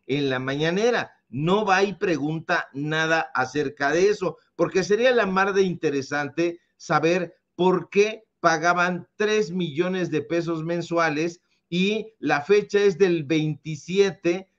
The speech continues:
de noviembre de dos mil, eh, dieciocho, es decir,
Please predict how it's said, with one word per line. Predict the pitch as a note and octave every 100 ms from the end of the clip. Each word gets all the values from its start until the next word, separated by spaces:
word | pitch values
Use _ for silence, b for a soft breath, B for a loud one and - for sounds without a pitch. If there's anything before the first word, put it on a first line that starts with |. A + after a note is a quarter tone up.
| _
de | A#2+ B2+ G#3
noviembre | G#3 E3+ E3+ F3+ F3 F3
de | D#3+
dos | C#3 C3 A#2+
mil, | C#3+ E3+ F3+ D#3+ _ _ _ B2+
eh, | C#3 C3+ C3+ B2+ B2+
dieciocho, | C#3 D3+ D3+ G#3+ A3+ A3+ E3 -
es | G3 G3+
decir, | F#3 D3+ G3+ E3+